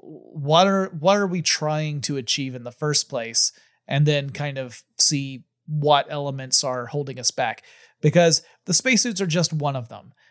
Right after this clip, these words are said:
but it is one that, that definitively states we will not make that twenty twenty-four goal, barring some, you know, Deus ex machina kind of solution.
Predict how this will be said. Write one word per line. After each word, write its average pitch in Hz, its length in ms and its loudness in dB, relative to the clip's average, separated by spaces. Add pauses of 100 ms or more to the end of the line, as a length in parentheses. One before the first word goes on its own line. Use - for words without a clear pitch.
(240)
but 147 360 2 (160)
it 170 160 2
is 175 180 4
one 160 300 4
that, 151 260 -2
that 147 260 -8
definitively 160 720 2
states - 600 0
we 156 240 2
will 147 260 -2
not 143 300 -6
make 131 180 -6
that 127 240 -10
twenty 131 320 -6
twenty-four 127 840 -8 (520)
goal, 131 560 2 (100)
barring 147 720 0 (160)
some, 135 680 0 (760)
you 139 120 -6
know, 135 60 -2
Deus 151 540 4
ex 156 300 0
machina 151 720 0
kind 143 280 -8
of 131 120 0
solution. 139 760 -2